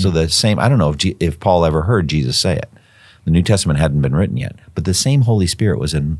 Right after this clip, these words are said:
Speaker 1: Paul teaching the teachings Jesus taught. And he taught him to hate his life. Now, what does that mean? It doesn't mean to hate it. It doesn't.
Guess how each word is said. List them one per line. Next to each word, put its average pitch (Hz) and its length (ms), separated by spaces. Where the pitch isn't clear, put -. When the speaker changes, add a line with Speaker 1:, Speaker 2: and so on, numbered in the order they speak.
Speaker 1:
Paul 80 260
teaching 71 640
the 85 80
teachings 69 480
Jesus 67 340
taught. - 320
And 76 180
he 82 120
taught 143 520
him 76 380
to 76 140
hate 73 320
his - 180
life. - 260
Now, 80 80
what 95 140
does 82 80
that 78 160
mean? 76 200
It 104 140
doesn't 104 300
mean 139 180
to 120 80
hate - 260
it. - 240
It 76 160
doesn't. 82 380